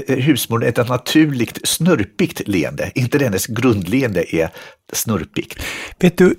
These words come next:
Speaker 2: när du har hört det här husmorstipset så kommer ingen att snörpa någonsin mer utan bara fröjdas.
Speaker 1: Är det så?
Speaker 2: Ja.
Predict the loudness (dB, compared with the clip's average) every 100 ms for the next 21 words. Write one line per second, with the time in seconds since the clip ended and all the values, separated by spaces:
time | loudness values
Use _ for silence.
0 | 2 6 8 8 6 6 6 6 6 2
1 | 0 -2 -2 -2 -2 2 4 4 4 0
2 | 4 6 6 6 4 4 4 2 0 4
3 | 2 2 0 0 0 0 2 4 4 2
4 | 2 4 2 0 -6 -4 -4 -4 0 2
5 | 4 2 4 6 6